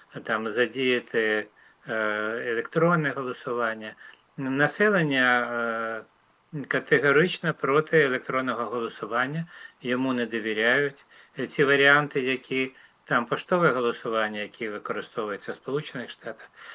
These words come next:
в нас, е, теж не пройдуть. І вибори не ти-, не тільки не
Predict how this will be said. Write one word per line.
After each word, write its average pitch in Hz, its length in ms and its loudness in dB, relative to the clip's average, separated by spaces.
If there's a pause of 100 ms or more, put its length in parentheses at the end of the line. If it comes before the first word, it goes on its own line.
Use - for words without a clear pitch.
(140)
в 117 140 -6
нас, 170 360 2
е, 120 160 6
теж 123 360 0
не 139 100 -2
пройдуть. 135 580 -4 (300)
І 131 400 0
вибори 156 580 4
не 127 140 -4
ти-, 151 260 -4
не 139 120 0
тільки 202 360 2
не 131 320 0